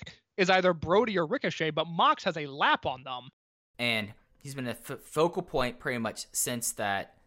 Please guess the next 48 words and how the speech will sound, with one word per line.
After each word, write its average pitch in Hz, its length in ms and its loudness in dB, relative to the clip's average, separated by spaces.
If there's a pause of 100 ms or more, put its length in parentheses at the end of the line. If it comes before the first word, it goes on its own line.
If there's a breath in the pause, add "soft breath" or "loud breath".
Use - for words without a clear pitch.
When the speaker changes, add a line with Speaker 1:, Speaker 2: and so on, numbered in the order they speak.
(100)
Speaker 2:
second, 120 640 -2
uh, 98 160 -2
Chicago 87 440 -4
show. - 360 -14 (1400)
Speaker 1:
Yes. 175 300 0
Speaker 2:
And 214 80 -6
this 240 160 4
Speaker 1:
E-, 254 80 6
even 349 160 4
Speaker 2:
is 220 60 2
Speaker 1:
re-, - 60 4
I 220 80 4
mean, 214 100 0
the 190 80 6
first 320 300 0
Philly 302 240 -2
show 180 180 4
where 175 140 0
he 180 60 -2
debuts, 175 420 0
he 185 80 -6
gets 175 180 0
a 170 60 -2
giant 175 420 2
angle. 185 280 0
Now, 147 100 -2
granted, 185 260 0
the 165 120 -2
angle 165 180 -2
is 147 60 -12
bad 165 280 0
'cause 143 140 -10
it's 135 120 -20
him 156 100 -8
and 147 100 -8
Brian 151 240 -4
Kendrick, 196 300 0
but 170 100 2
he 190 60 0
gets 208 160 -4
a 190 60 0
giant 190 300 0
Speaker 2:
Yeah. 220 100 4
Speaker 1:
angle 226 240 0
on 160 100 4
his 160 100 -2
debut 160 360 2
show. 202 420 2